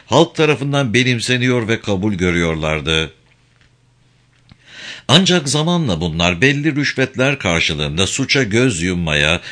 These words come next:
hırsız ve haydutlarla işbirliği yapmaya başladılar. Aralarında anlaşmalar yapıldı. Bir bölgenin kapitanosu sınırları içinde çalınan mal ve hayvanlar diğerinin sınırına kaçırılıyor,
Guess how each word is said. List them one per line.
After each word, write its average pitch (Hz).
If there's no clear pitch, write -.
hırsız 143
ve 143
haydutlarla 123
işbirliği 107
yapmaya 90
başladılar. 76
Aralarında 151
anlaşmalar 101
yapıldı. 76
Bir 160
bölgenin 85
kapitanosu 113
sınırları 139
içinde 127
çalınan 92
mal 131
ve 131
hayvanlar 92
diğerinin 131
sınırına 101
kaçırılıyor, 98